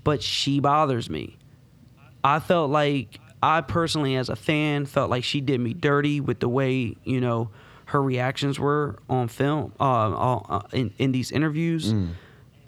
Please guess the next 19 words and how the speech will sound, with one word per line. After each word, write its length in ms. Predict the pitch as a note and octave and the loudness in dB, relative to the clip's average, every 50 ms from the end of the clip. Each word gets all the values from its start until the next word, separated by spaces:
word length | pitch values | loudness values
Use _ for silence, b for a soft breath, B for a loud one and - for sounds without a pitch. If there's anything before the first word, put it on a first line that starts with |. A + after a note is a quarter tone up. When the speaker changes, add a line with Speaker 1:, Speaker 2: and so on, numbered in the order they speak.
| - - | -8 -2
Speaker 1:
And 440 | C3+ C#3+ C#3+ C3+ C3+ C3 B2+ B2+ A2 | 0 0 2 2 2 2 0 0 2
for 220 | - D3 C#3+ C#3+ | 2 2 2 2
them 300 | C3 C#3+ D3+ D#3 D#3+ D#3 | 2 2 2 2 2 0
to 80 | D3 C#3+ - - - | 0 -2 -2 -6 -10
bring 360 | - A#2 B2 D3 D#3 D#3+ D#3 D3 | -8 -4 0 2 2 2 2 2
her 180 | D3 D3+ C#3+ | 2 2 2
back 480 | C#3 D3 D3 D3 D3 D3+ C#3+ C#3 - - - | 2 2 2 2 2 2 0 -2 -6 -6 -2
and 300 | C3+ C3+ B2+ B2 B2 B2 | 0 0 2 2 0 0
to 60 | B2+ | 0
bring 240 | A#2+ - C#3 C#3+ C#3+ | 0 0 0 0 2
her 60 | C#3 | 2
back 240 | C3+ C#3 C3+ B2+ A#2 | 2 0 0 0 -2
and 160 | B2 B2 A#2+ | -2 -2 0
give 160 | B2 C#3 C3 | 0 0 0
her 100 | B2+ B2+ | 0 -2
straight 300 | B2+ - - - B2+ G#2+ - | -4 -2 -2 -2 -2 -2 -2
to 100 | - A2+ | -4 -4
the 120 | - - | -2 -2
hammer, 560 | B2 C3+ D3 D#3 D3+ C#3+ C3 B2 B2 A2+ A#2+ | 0 0 2 2 2 2 2 0 0 -2 -4